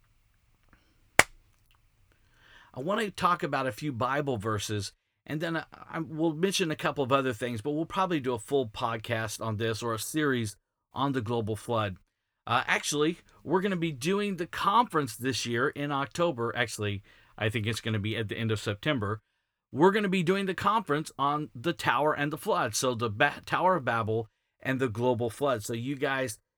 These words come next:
can be prepared for that conference. But let's talk just a little bit about the real global flood. If you look at Genesis six, verse thirteen, uh, if, again, you can pop open an app, you can open up your Bible,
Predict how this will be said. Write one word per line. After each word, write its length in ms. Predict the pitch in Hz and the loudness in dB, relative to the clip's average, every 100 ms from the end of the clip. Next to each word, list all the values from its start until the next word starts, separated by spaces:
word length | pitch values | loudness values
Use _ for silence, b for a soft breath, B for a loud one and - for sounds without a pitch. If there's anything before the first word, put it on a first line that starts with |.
| _ | _
can 160 | - 139 | -2 2
be 140 | 160 | 2
prepared 760 | 143 131 - 202 196 123 117 113 b _ | 2 -2 -2 0 2 2 2 -2 b _
for 340 | - 160 170 | 0 4 4
that 280 | 139 135 - | 2 -2 -2
conference. 640 | 143 123 - 104 104 - - _ _ - | -2 0 -2 -4 -6 -14 -20 _ _ 0
But 120 | 202 | 4
let's 140 | 233 | 4
talk 220 | 240 226 | 2 2
just 200 | 208 202 | 0 0
a 40 | 165 | 0
little 280 | 156 170 147 | 2 2 2
bit 180 | 135 | 2
about 300 | 117 123 131 | 2 0 0
the 100 | 139 | 2
real 360 | 127 123 143 139 | 2 4 4 4
global 420 | 107 127 113 120 | 2 0 2 -2
flood. 360 | - 147 135 110 | -2 2 2 2
If 140 | 113 | 0
you 100 | 156 | -2
look 240 | 165 226 170 | 2 0 0
at 200 | 127 107 | -4 -2
Genesis 580 | 131 180 208 - 135 | -2 0 0 0 -2
six, 520 | - - 185 120 - - _ _ _ | -2 0 0 0 -6 -16 _ _ _
verse 360 | 117 147 165 - | 2 4 4 2
thirteen, 720 | 156 147 - - 185 127 101 B B B - | 2 2 0 -4 0 0 -2 B B B -2
uh, 180 | 131 131 - | 0 0 0
if, 300 | 135 - - | -6 -4 -2
again, 420 | 131 139 147 113 | -2 0 -2 0
you 100 | 139 | 0
can 200 | 139 120 | -2 -4
pop 320 | - 151 151 | 0 2 2
open 240 | 151 143 117 | 0 0 -6
an 140 | 113 | -4
app, 320 | 147 175 175 139 | 0 0 0 -2
you 120 | 127 | -6
can 160 | 131 | -4
open 220 | 139 139 143 | -6 -4 -4
up 160 | 135 | -4
your 120 | 123 | -6
Bible, 520 | 110 135 143 139 135 | -2 0 0 -2 -4